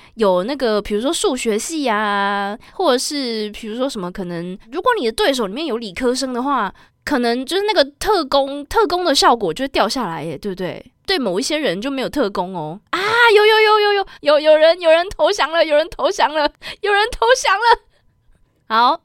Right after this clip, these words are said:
<clears throat> 我们来继续看这个第十七位，十七号战士。十七号战士他的战名是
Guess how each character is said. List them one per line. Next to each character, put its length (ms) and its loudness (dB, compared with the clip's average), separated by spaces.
<clears throat> 440 -8
我 80 -6
们 100 0
来 80 2
继 100 -4
续 120 -2
看 320 -2
这 100 -2
个 340 4
第 420 -2
十 280 -6
七 600 -4
位， 560 0
十 180 -4
七 240 0
号 240 4
战 260 2
士。 300 -6
十 140 -10
七 160 0
号 180 6
战 260 0
士 260 -4
他 180 0
的 280 0
战 200 0
名 320 -6
是 300 -4